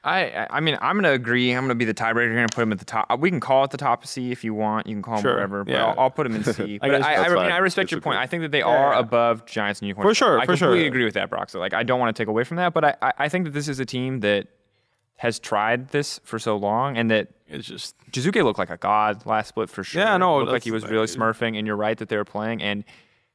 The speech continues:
Speaker 1: while they were cheesing a lot, like, Gilius level two ganked for an entire
Speaker 2: I
Speaker 1: half
Speaker 2: mean,
Speaker 1: a season. Like,
Speaker 2: actually,
Speaker 1: it worked, and it played out well for
Speaker 2: Gilius,
Speaker 1: them.
Speaker 2: Gilius's pathing was, like,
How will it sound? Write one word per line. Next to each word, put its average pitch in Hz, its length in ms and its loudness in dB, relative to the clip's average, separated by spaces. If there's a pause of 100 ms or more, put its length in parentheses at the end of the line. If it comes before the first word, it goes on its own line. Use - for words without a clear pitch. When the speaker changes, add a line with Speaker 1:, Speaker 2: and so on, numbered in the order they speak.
(220)
Speaker 1:
while 117 400 2
they 117 140 0
were 107 200 0
cheesing 120 360 -8
a - 20 -4
lot, 135 180 -2
like, 98 140 -4
Gilius 104 300 -6
level 101 180 -4
two 95 180 -8
ganked 107 220 -4
for 92 200 -8
an 95 60 -8
entire 98 300 -4
Speaker 2:
I 104 80 0
Speaker 1:
half 254 80 0
Speaker 2:
mean, 185 80 -6
Speaker 1:
a - 40 -10
season. 117 400 -8
Like, 131 160 0
Speaker 2:
actually, 180 380 4
Speaker 1:
it - 40 2
worked, 139 260 -2
and 110 80 -6
it 101 60 -6
played 131 200 -2
out 175 120 2
well 285 180 2
for - 120 -4
Speaker 2:
Gilius, - 40 -8
Speaker 1:
them. - 100 -8
Speaker 2:
Gilius's 180 380 4
pathing 156 380 0
was, 123 140 -6
like, 127 540 -6